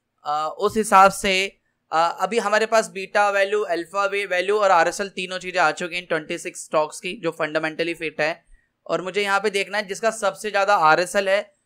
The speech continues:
वोलेटिलिटी कम है और अल्फा भी ज़्यादा है। तो इसमें एक नाम है जो अभी जो आ रहा है वो है आपका भारत डायनामिक्स लिमिटेड। हालांकि आज भारत डायनामिक्स लिमिटेड काफ़ी गिरा है,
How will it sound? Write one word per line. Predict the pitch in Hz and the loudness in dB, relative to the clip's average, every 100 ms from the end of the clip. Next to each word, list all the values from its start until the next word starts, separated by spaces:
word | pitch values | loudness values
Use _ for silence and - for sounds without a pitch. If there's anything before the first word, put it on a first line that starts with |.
| _ _ | _ _
वोलेटिलिटी | 147 170 190 196 208 214 226 | 2 4 4 2 2 0 2
कम | 220 208 | 2 2
है | 220 | 4
और | 220 | 4
अल्फा | 180 170 190 | 2 0 -2
भी | 190 | 0
ज़्यादा | 170 139 127 | 2 2 0
है। | 123 - _ _ _ - | -6 -14 _ _ _ -4
तो | 202 208 | -2 -2
इसमें | - 185 214 240 240 240 | -4 -8 -4 -4 -2 -4
एक | 233 190 208 214 | -6 -2 -2 2
नाम | 220 220 220 | 4 4 2
है | |
जो | 208 220 | 2 4
अभी | 202 208 | 4 2
जो | 202 | 4
आ | 196 | 6
रहा | 190 | 6
है | 196 | 4
वो | 196 | 0
है | 190 196 196 165 | 0 0 0 -2
आपका | 160 156 - | -8 -6 -2
भारत | 175 160 170 | 2 2 2
डायनामिक्स | 165 160 175 170 | 0 0 -2 -4
लिमिटेड। | 175 175 190 | -8 -6 -8
हालांकि | 185 170 180 196 214 | -4 -2 -2 -2 0
आज | 185 185 196 | 4 2 2
भारत | 185 175 | 0 0
डायनामिक्स | 175 165 175 185 180 | 0 -4 -6 -12 -10
लिमिटेड | 170 190 | -10 -8
काफ़ी | - 156 196 226 | -4 -4 -4 -4
गिरा | 156 156 | 0 2
है, | 156 135 117 | 2 -2 -10